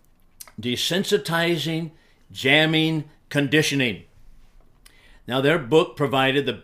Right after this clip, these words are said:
step-by-step program, therefore, that has been relentlessly employed by the homosexual agenda, agenda, and it is still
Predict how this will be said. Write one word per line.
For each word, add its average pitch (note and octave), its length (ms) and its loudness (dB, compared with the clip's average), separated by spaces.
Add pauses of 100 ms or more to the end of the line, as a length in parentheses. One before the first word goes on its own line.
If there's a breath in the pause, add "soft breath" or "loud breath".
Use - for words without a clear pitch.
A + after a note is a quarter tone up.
step-by-step F3 1000 -4
program, C#3 480 -2
therefore, A#2 400 -4
that B2 140 0
has A#2+ 120 -6
been A#2 220 -6 (380 loud breath)
relentlessly G#3 960 0
employed C#3+ 1000 0 (340 soft breath)
by A#2+ 140 -2
the A2+ 80 -8
homosexual D#3 680 -2
agenda, B2+ 460 -2 (220)
agenda, B2 460 -2
and C3+ 160 -2
it B2 120 -2
is A#2+ 140 -6
still D#3+ 580 2